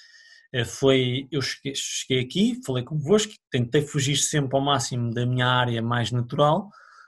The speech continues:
mas não é fácil, porque imediatamente a minha preocupação é sempre, eh,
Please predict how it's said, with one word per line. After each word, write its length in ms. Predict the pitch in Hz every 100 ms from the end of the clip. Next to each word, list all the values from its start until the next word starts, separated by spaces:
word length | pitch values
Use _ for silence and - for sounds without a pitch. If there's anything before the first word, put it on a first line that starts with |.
| _ _ -
mas 200 | 139 151
não 240 | 170 175
é 80 | 175
fácil, 420 | 170 165 - 127
porque 220 | - 120 _ _ _ _ -
imediatamente 840 | 151 139 147 147 147 143 147 156 156
a 40 |
minha 160 | 151 151
preocupação 680 | 151 143 139 135 160 143
é 80 | 139
sempre, 640 | 127 147 143 135 151 147 -
eh, 340 | 131 131 135